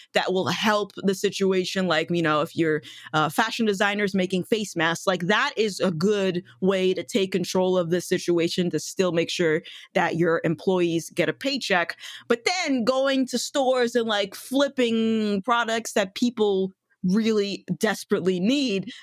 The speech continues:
that's just you being a dick. Like, you, you literally think, like, uh, t-, when I, when I see situations like this, it makes me think, like, these people are,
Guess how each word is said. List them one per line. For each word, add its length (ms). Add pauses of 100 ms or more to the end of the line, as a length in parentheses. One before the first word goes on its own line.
(140)
that's 360
just 200
you 180
being 280
a 60
dick. 360
Like, 200
you, 80
you 320
literally 440
think, 300
like, 220
uh, 200
t-, 80
when 260
I, 360
when 120
I 100
see 200
situations 520
like 140
this, 140
it 60
makes 200
me 80
think, 140
like, 120
these 120
people 360
are, 240